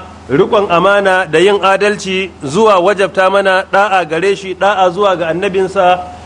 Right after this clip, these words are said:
biyayya zuwa ga ulul amri, wanda ya shafi malamai da ma'abota Qur'ani da shugabanni a cikin abun da bai saba wa shari'ar Allah subhanahu wata'ala ba. Kuma Qur'ani ya ce in mun yi sabani cikin wani abu,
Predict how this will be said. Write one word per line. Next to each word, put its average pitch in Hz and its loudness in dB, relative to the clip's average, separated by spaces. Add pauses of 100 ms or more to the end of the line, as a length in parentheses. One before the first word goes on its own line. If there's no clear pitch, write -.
(140)
biyayya 202 2
zuwa 190 2
ga 160 -2
ulul 202 2
amri, 196 0
wanda 185 0
ya 185 4
shafi 180 -2
malamai 185 0 (100)
da 160 0
ma'abota 180 0
Qur'ani 185 0
da 165 -4
shugabanni 170 0 (320)
a 175 0
cikin 208 0
abun 185 0
da 180 0
bai 160 0
saba 185 0
wa 160 0
shari'ar 170 -2
Allah 180 2
subhanahu 170 0
wata'ala 175 2
ba. 202 2 (420)
Kuma 190 2
Qur'ani 190 0
ya 196 0
ce 185 -6 (100)
in 185 0
mun 196 -2
yi 208 0
sabani 175 0
cikin 208 -2
wani 214 2
abu, 190 2